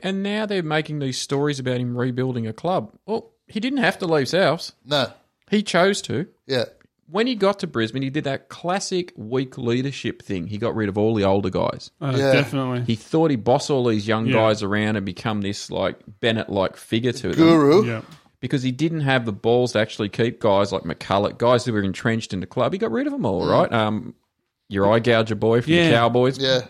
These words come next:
Speaker 1: Josh McGuire.
Speaker 3: Josh
Speaker 2: Josh
Speaker 3: McGuire, they
Speaker 1: First
Speaker 3: miss
Speaker 1: thing he
Speaker 3: him.
Speaker 1: did, right, he came in, he cleaned out all the older blokes.
Speaker 3: Yep.
Speaker 1: And he thought, "I got this young pack of blokes," and they just hate him.
Speaker 2: Yeah.
Speaker 3: Yep.
Speaker 1: It's clear they don't give a shit what he says.
Speaker 2: It's interesting, isn't it? So they've,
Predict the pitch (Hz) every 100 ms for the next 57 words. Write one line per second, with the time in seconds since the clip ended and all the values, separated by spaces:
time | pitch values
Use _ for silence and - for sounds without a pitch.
0 | - 113 - 95 107 117 156 165 170 135
1 | 127 131 120 123 139 262 - 214 160 196
2 | 135 113 160 147 170 170 165 120 113 160
3 | 170 165 147 139 131 117 - 120 127 139
4 | - 85 156 - - - _ _ 120 110
5 | - 120 120 139 123 117 113 113 - 120
6 | 127 131 127 110 120 113 107 120 120 -
7 | 143 233 294 104 104 - 180 294 107 -
8 | _ - 147 127 - 113 110 - 160 -
9 | - 151 233 175 104 104 107 - - 170
10 | - 104 92 104 - - 135 - 180 180
11 | 170 127 131 151 - - 147 180 196